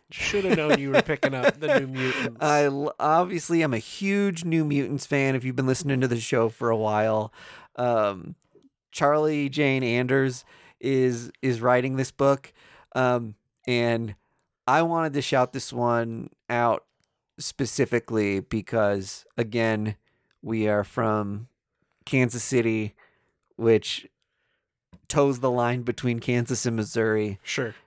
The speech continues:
Speaker 2: And again, rough news week for a lot of <laughs> reasons, or n-, rough news month.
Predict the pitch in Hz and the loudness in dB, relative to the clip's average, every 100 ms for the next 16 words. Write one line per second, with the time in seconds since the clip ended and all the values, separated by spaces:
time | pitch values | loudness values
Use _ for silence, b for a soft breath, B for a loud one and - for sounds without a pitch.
0 | _ 120 117 107 - - 113 117 110 104 | _ 0 0 -2 -8 -6 -4 0 2 2
1 | 101 110 _ _ _ _ - - 120 120 | -2 -8 _ _ _ _ -18 -4 2 2
2 | - 127 123 113 113 113 110 - 120 110 | 2 -2 0 0 -2 -2 -4 -6 -2 0
3 | 107 - 113 113 113 113 135 - 240 202 | 0 0 0 2 2 2 -2 0 0 0
4 | - 180 156 143 131 127 135 123 147 143 | 0 0 0 0 0 2 0 0 2 2
5 | 147 139 120 123 120 117 | 2 -4 -2 0 0 0